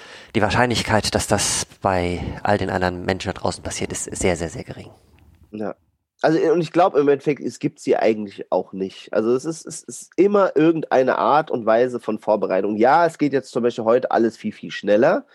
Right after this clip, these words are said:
Speaker 2: weil wir plötzlich andere Medienstruktur haben, weil im Prinzip jeder seinen eigenen Sender, seine eigene Zeitung, was auch immer, äh, haben kann in digitaler Art und Weise,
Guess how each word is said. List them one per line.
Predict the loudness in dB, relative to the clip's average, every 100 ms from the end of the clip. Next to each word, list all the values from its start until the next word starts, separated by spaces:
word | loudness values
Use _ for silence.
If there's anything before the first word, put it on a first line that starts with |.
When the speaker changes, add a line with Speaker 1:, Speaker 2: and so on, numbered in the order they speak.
| _ 0
Speaker 2:
weil | 2 2
wir | 2
plötzlich | 0 -2 -4 -4
andere | -2 -2
Medienstruktur | 2 2 2 0 -4 -6 0 2
haben, | 4 4 4 2
weil | 2 0
im | -2
Prinzip | -8 -8 -6 -2
jeder | 0
seinen | 0 0
eigenen | 0 2 2 0 -6 -20 -20 _
Sender, | 0 2 4 4 4
seine | 4 4
eigene | 2 2 0
Zeitung, | 2 2 2 0
was | 0 0
auch | 2
immer, | 4 4 4 2 0
äh, |
haben | 0 0 0
kann | -2 -2 0
in | -2
digitaler | -4 -4 -2 0 2
Art | 2 2
und | 0 0
Weise, | 2 2 0